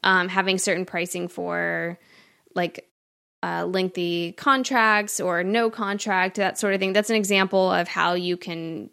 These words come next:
package things up differently. Um, you can have different packages that are, you know, different prices, and having more of an intro package with,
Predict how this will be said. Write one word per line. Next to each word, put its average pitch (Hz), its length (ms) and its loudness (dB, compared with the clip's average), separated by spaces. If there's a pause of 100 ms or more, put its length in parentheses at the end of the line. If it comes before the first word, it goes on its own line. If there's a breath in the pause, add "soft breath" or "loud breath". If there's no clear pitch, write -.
(160)
package 185 420 0
things 185 240 -2
up 170 160 0
differently. 190 800 -2 (300 loud breath)
Um, 190 260 4
you 202 120 2
can 208 140 0
have 196 240 2
different 190 300 -4
packages 180 680 -2
that 170 280 -2
are, 170 300 -4
you 170 160 -6
know, 170 200 -6
different 175 380 -8
prices, 185 640 0
and 180 100 -2
having 175 380 -6
more 170 200 -4
of 185 100 -8
an 175 120 -6
intro 202 580 0
package 185 800 -2
with, 170 380 -8